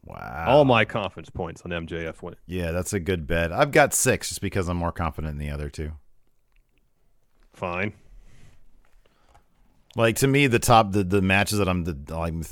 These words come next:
Speaker 1: I'm confident, I'm, the top three matches that I'm confident in the most, it, it could be, you could swap 'em out, you know?
Speaker 2: Exactly.
Speaker 1: It's, they're, they're
Speaker 2: Totally.
Speaker 1: all the same.
Speaker 2: Totally. Uh, next one, I'm not confident at all.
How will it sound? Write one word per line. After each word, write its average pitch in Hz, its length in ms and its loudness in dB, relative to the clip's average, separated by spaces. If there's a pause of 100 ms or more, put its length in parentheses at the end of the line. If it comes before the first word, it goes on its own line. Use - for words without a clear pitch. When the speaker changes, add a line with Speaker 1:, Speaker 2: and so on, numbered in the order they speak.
Speaker 1:
I'm 80 180 -6
confident, 90 680 -2 (200)
I'm, 80 240 -6
the 87 100 -6
top - 300 2
three 113 180 2
matches 90 320 0
that 82 80 0
I'm 80 60 -2
confident 82 420 -2
in 80 60 -2
the 76 80 -2
most, 78 420 -4 (560)
it, 82 80 -8
it 76 320 -8
could 65 140 -10
be, 62 300 -8 (800)
you - 80 -12
could - 120 -12
swap - 360 -4
'em 69 120 -6
out, 64 240 -10 (260)
you 73 80 -8
know? 69 180 -4
Speaker 2:
Exactly. 95 460 -4
Speaker 1:
It's, - 60 -16
they're, 78 160 -6
they're 76 60 -8 (120)
Speaker 2:
Totally. 67 100 -6
Speaker 1:
all 65 80 -8
the 62 80 -14
same. 64 380 -14 (160)
Speaker 2:
Totally. - 320 -8 (720)
Uh, 104 260 2
next 151 280 6
one, 151 140 6
I'm 135 120 4
not 175 260 6
confident 123 580 4
at 147 200 6
all. 110 440 4